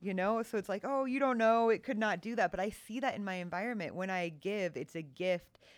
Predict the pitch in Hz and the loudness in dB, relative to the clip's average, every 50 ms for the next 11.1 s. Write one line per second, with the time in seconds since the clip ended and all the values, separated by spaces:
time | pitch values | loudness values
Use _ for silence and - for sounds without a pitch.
0 | - - _ _ _ - 180 214 226 226 233 180 247 247 233 240 240 - 226 220 | -20 -20 _ _ _ -4 -2 0 2 0 0 2 2 2 2 2 0 0 -2 -4
1 | 208 220 - 220 208 - - 190 185 165 165 175 - 175 165 147 - - 170 - | -4 -4 -4 -6 -8 -6 -4 -2 0 0 -2 0 2 2 2 2 0 -4 -10 -8
2 | - 165 135 - 160 170 - - 143 123 - - 165 156 - 147 135 143 135 143 | -8 -10 -6 -2 -2 -2 0 -2 -4 -4 -4 -8 -12 -10 -10 -10 -10 -8 -8 -8
3 | 135 131 131 147 - - - 175 175 175 180 180 185 175 156 185 185 180 180 180 | -8 -8 -10 -12 -12 -12 -10 -8 -6 -6 -4 -4 -6 -4 -4 -4 -2 0 -2 -2
4 | - 170 156 151 160 - - 151 139 135 - - - - 190 185 - - 160 160 | -2 -6 -8 -8 -10 -12 -10 -10 -8 -8 -10 -10 -10 -10 -10 -10 -10 -14 -12 -12
5 | 160 165 175 190 196 185 160 131 80 - _ - _ _ - - 180 175 165 170 | -8 -6 -6 -6 -6 -6 -8 -10 -12 -14 _ -20 _ _ -12 -10 -10 -8 -8 -8
6 | 156 139 - 180 208 233 - 247 196 170 170 - - 156 127 143 147 139 107 - | -10 -10 -10 -8 -8 -8 -6 -6 -8 -6 -8 -10 -10 -10 -8 -6 -2 -2 -2 -2
7 | - 175 - - 185 - - - - 214 214 - - - - - - 165 170 160 | -2 -8 -8 -6 -10 -10 -10 -14 -12 -12 -10 -10 -10 -12 -12 -10 -8 -8 -6 -6
8 | 185 233 240 - - 208 180 185 180 - - 170 160 151 147 - 151 151 139 - | -6 -8 -10 -8 -10 -4 -2 -2 -2 0 -4 -2 -2 -2 -6 -6 -8 -8 -6 -6
9 | - 147 139 139 135 - - - - - _ _ _ - - - - _ _ _ | -6 -6 -6 -8 -10 -12 -16 -16 -16 -16 _ _ _ -20 -20 -20 -20 _ _ _
10 | - 165 175 208 226 240 247 247 - - - 208 220 247 247 220 190 180 185 190 | -12 -4 -2 0 0 0 0 -4 -6 -10 -8 -4 -2 2 2 2 2 2 0 -2
11 | - - | -6 -12